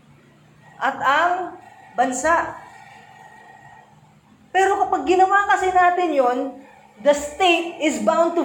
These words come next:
fail. Alam niyo kung bakit? Kapag hiniwalay mo yon, anong nangyari sa Amerika ngayon? Di ba?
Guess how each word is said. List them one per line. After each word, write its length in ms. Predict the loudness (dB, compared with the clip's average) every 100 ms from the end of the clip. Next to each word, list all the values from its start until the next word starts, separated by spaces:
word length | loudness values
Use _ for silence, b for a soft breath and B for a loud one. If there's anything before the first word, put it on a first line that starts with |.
| -2
fail. 400 | 0 0 0 0
Alam 240 | 2 2
niyo 80 | 2 2
kung 80 | 2
bakit? 560 | 2 2 -2 -4 -4
Kapag 240 | 0 2 2
hiniwalay 480 | 2 2 2 4 2
mo 80 | 2
yon, 160 | 2 0
anong 240 | -2 -2
nangyari 400 | -2 0 2 2
sa 160 | 0 0
Amerika 400 | 0 0 0 0
ngayon? 320 | 0 0 -2 -6 -10 -16 -20 -20 -20 -20 _ _ _ _ _ -20 -20 -20 _ -20 -20 _ -20 -20 -20 -20 -16 -6
Di 80 |
ba? 480 | 0 2 2 0 -4